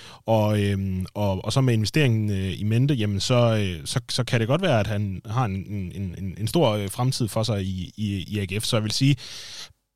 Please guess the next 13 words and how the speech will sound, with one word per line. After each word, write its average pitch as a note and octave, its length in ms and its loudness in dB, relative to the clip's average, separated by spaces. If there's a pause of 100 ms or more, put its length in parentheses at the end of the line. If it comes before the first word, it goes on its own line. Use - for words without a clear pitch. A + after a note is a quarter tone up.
(260)
bare C3 200 0
fordi, B2 300 0
at G#2 100 -6
der G#2+ 60 0
kommer A2+ 280 0
en G#2+ 40 -2
eller G#2+ 120 -2
anden G2+ 120 -2
norsk G#2 240 -2
klub G#2 180 -2
og G2 80 0
siger, G#2 180 -2
"Vi, F#2+ 260 -2